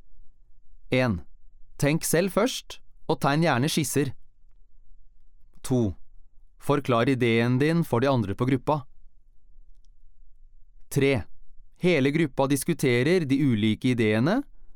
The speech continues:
og lager en felles hypotese for bygging. Fase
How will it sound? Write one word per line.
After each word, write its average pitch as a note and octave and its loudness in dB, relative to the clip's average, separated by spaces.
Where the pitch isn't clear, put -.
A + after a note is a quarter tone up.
og G3+ 4
lager B2 4
en C3+ 2
felles A2 2
hypotese B2+ 0
for D3 0
bygging. C#3+ 2
Fase C3+ 2